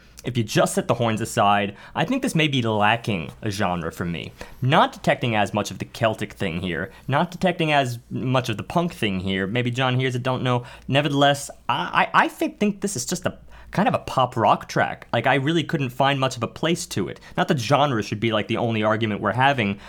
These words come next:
but it's kind of very basic in the verses of k-, sort of fast-paced acoustic strum. One E and a two E and a three E and a four E and a, and just guitar keeps on doing that. And then, of course, you get the verse melody. Read the Sunday papers, one E and a two, and that, that,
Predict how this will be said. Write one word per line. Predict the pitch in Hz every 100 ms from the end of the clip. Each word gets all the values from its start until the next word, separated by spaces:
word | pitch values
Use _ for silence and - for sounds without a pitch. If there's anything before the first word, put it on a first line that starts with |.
| -
but | 147
it's | 147 -
kind | - 311
of | 330
very | 254 202
basic | 123 175 202 - 131
in |
the | 110
verses | 101 95 - 90 80
of | 117 -
k-, | 127
sort | 139 135
of |
fast-paced | - 123 127 - 131 127 127 - - -
acoustic | 117 - 143 143 -
strum. | - 135 117 90
One | 101 113
E | 120
and | 120 117
a |
two | - 110
E | 113 117
and | 113
a |
three | 113 123
E | 123 123
and | 120
a |
four | 120 123
E | 120 120
and | 127
a, |
and | 123 107
just | - 98 -
guitar | 107 - 104
keeps | - 117 143
on | 123 120
doing | 151 135
that. | 113 120
And | 123
then, | 117
of | 113
course, | 113 -
you | 107
get | 104 -
the |
verse | 98 107 - - - - -
melody. | 131 139 107 110 - -
Read | 117
the | 135
Sunday | 139 143 123
papers, | 127 165 165 143 147 147 147 -
one | 113 120
E | 143 156
and | 123
a | 117
two, | 170 170 -
and | 127 147 147 147 143 147 147 139 -
that, | 127 143
that, | 143 123